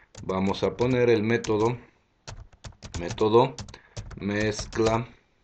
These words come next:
mezcal, y estoy pensando en otra cosa, mezcla directa, ahí está. Public, ¿qué diferencia va a tener nuestro método de ahora? Vamos a retornar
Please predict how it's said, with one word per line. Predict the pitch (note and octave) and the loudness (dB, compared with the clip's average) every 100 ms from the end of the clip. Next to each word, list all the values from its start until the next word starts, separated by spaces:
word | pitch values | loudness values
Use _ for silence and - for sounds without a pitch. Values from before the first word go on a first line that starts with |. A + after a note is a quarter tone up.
| - - - - - | -16 -16 -16 -18 -10
mezcal, | F#2 - B2 B2+ A#2+ | -10 -6 0 2 2
y | A2 A2 | 0 -4
estoy | - A#2 | 0 0
pensando | F#2+ F#2 A2 | 0 -2 -2
en | G#2+ | -2
otra | G#2 G2+ | 0 -2
cosa, | - G#2 G2+ - - - - - - | -2 -2 -4 -6 -12 -20 -18 -12 -2
mezcla | A#2 - A#2 B2+ B2+ - F#2+ | -2 0 2 2 2 -2 -6
directa, | F2+ F#2+ G2 - D2+ - - - | -4 -2 -2 -4 -10 -10 -10 -12
ahí | D#2+ | -14
está. | F2 - - - - - - - - - - - - | -14 -14 -14 -14 -18 -18 -20 -18 -14 -14 -12 -12 0
Public, | D3+ C3 C3 C3 - - - - | 2 4 4 2 -4 -10 -10 4
¿qué | E3 F3 | 8 8
diferencia | D3+ - D3 C#3+ C3+ | 6 4 2 4 4
va | |
a | C3+ | 4
tener | B2+ C#3 | 2 2
nuestro | C3+ A#2+ - G2 | 2 2 2 0
método | A2+ B2+ A#2 F#2+ F#2+ | 2 2 4 2 4
de | |
ahora? | A#2+ C#3 F3+ - - - - | 6 6 4 -2 -16 -20 -16
Vamos | G2+ A#2+ B2+ A#2+ A2+ | 0 4 6 4 2
a | G#2 | 2
retornar | G2+ - G#2 A#2+ B2 C3 - | 2 0 0 2 2 -2 -8